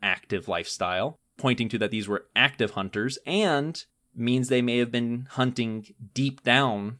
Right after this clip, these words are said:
where they needed insulating blubber in the depths of the water, which is what many animals that have blubber today use it for. They may live somewhere warm, but they hunt where it's cold.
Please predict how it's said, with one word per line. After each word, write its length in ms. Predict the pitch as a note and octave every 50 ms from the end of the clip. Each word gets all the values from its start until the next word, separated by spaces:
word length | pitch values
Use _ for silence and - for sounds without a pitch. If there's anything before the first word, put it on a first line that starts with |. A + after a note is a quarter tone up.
| _ _ _
where 180 | - G#2+ A2 G#2+
they 180 | G#2 A2 G#2
needed 600 | G2+ G2+ G2+ A#2+ D3+ E3 D#3 B2+ G#2+ F#2 E2 F2+ -
insulating 600 | A2+ A2 G2+ - - G2+ G2+ F#2+ F#2+ F2+ F#2 F2+
blubber 460 | F#2+ F#2+ - - - - - B2+ - _ _ _ _
in 160 | - A2+ G2+ F#2+
the 80 | F#2
depths 380 | F2 F2+ B2+ C#3+ - - - -
of 100 | G#2 A2+
the 60 | G2+
water, 300 | F2+ F2+ F2+ F2+ E2+ F2
which 200 | F#2+ G2 G2 -
is 100 | G2 G2+
what 160 | G#2 F#2 F#2+
many 240 | G2+ G#2 G#2 G#2 G#2
animals 280 | G#2 G2+ G2 G2+ G2+ F#2
that 100 | - -
have 140 | G#2 G2+ F#2+ -
blubber 220 | G2+ F#2+ F#2+ F#2+
today 340 | G2 F#2+ F#2 G#2+ C3+ D3 C#3
use 320 | A2+ G2 F#2 G2 G2+ F#2+ F#2+
it 100 | - -
for. 220 | - F#2+ F#2 F#2+
They 100 | F#2 F#2+
may 140 | G2+ A2 G#2
live 180 | G2+ A2+ B2 A#2+
somewhere 320 | - - A2+ G#2+ G2+ F#2+
warm, 380 | F#2 G2 A2 C3+ C#3 B2+ A#2 G#2
but 120 | F2 E2+
they 100 | F2 F#2+
hunt 360 | F2+ - - A#2+ B2 B2 -
where 120 | G#2 F#2+ F#2+
it's 140 | - - -
cold. 420 | - - D3 A#2 - - - -